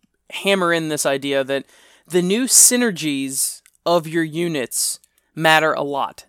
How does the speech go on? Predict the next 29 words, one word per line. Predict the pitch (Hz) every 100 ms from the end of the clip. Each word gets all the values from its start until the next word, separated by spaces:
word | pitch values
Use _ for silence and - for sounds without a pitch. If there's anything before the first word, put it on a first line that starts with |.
| _
And | 165 160 160 151
like | 151 147
I | 156
said, | - 214 165 143
when | 151 165
you're | 151
changing | - 175 160 160
the | 151
new | 143
stratagems, | 131 - 143 151 165 196 202 - - _ _
you're | 143 151
changing | - 160 147 151
the | 143
unit | 131 143 160 147
stats, | - 165 156 156 - - _ _ -
you're | 151
changing | - 165 160 156
the | 147
paradigm | - 147 156 156 160
of | 151
the | 151
way | 151 147
things | 165 147 -
work, | 165 156 -
then | 165
you're | 160
also | 156 196 - 202
changing | - 170 160 165
synergies. | 151 - 190 180 131 127 - -